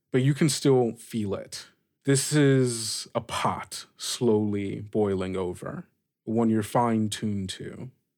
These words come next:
They'll stay quiet for now, but you don't know for how much longer. Thorin, as you are kind of standing here amongst these people, I think you finally, like, as you're, like, just looking around, getting a sense of, like, what's going on here,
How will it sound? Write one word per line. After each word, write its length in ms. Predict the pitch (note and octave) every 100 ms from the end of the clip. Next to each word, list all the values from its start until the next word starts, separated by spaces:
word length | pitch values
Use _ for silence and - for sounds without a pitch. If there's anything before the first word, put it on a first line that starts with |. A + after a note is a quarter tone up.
| _
They'll 140 | A#2 A#2+
stay 200 | - C#3+
quiet 360 | - C#3 A#2+
for 180 | - A2
now, 400 | G#2 F#2+ E2 F#2+ G#2+
but 120 | G#2+
you 120 | G2
don't 340 | G#2 A2+ G#2+ G2+
know 440 | G2+ F#2 F#2 F#2 - _ _ _
for 140 | _ A2
how 180 | A2+ G2
much 260 | F#2 -
longer. 500 | F#2 E2+ - - C3 - _ _ _ _ _ _ _
Thorin, 520 | - - C3+ A#2+ A2 G#2
as 380 | - B2 C3+ B2+
you 260 | B2+ B2 B2
are 260 | A#2 A2+ A2+
kind 180 | A2 A2+
of 100 | A2
standing 360 | - A2 G#2+
here 240 | G#2 B2 G#2+
amongst 360 | G#2+ G#2+ G2+ -
these 200 | G#2 -
people, 460 | - G2+ G#2+ G2+ - - -
I 100 | A2+
think 340 | - B2 A#2+
you 140 | B2+
finally, 960 | A#2 - B2 B2 A#2+ A#2 A#2 A#2 A2+ A2+
like, 220 | A2 A#2+
as 200 | C#3+ D3
you're, 100 | D#3+
like, 220 | D3 C3 - _ - -
just 220 | - E3+ -
looking 340 | C#3 C#3 C3+
around, 920 | B2 A2+ A#2 A#2 A#2 A2+ A2 A2 - _
getting 300 | - B2+ A#2+
a 80 | A#2
sense 380 | - B2+ A2 A2
of, 120 | G#2+
like, 180 | A2+ G#2
what's 260 | A2+ G#2+ -
going 320 | A2+ G#2+ G#2+
on 240 | G#2+ G#2
here, 400 | G#2 - G#2+ G#2